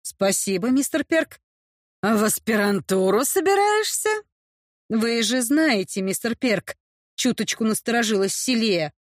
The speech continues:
«Аспирантура — это хорошо, но на всех мест не хватает». Селия молчала. А что тут скажешь? Ей пока ничего не обещали,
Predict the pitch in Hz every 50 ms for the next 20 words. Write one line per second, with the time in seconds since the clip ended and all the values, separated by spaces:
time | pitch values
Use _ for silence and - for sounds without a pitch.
0 | _ _ _ _ _ _ _ _ _ _ - 185 190 196 202 190 - - _ -
1 | 226 233 247 240 254 277 285 294 294 - - 262 240 226 226 233 240 254 262 262
2 | 262 269 254 - 339 320 - - 349 359 381 392 381 - - - 208 202 190 190
3 | 202 233 269 269 220 175 156 - _ _ _ _ _ _ _ _ - 180 196 214
4 | 220 214 220 233 254 277 254 - - - 214 196 214 233 - - 294 302 302 254
5 | 240 240 - - - - - 302 320 320 - - 339 349 349 349 - 381 381 381
6 | 359 302 190 156 151 147 - - - - _ _ _ _ _ _ _ _ _ _
7 | _ - - 349 349 320 359 370 359 339 311 285 254 - _ _ - 247 240 226
8 | 214 - - - - 196 170 156 143 143 143 - - _ _ _ _ _ _ _
9 | _ _ - 311 381 453 466 453 - - - 427 - - 202 - - - - 190
10 | 175 165 147 156 156 - - - _ _ _ _ _ _ _ _ _ - 214 208
11 | 208 220 226 247 254 - 285 277 262 - - 311 311 311 302 269 240 208 - -
12 | 233 202 180 185 185 190 196 202 202 196 208 233 - - - - 294 311 302 269
13 | 208 170 160 147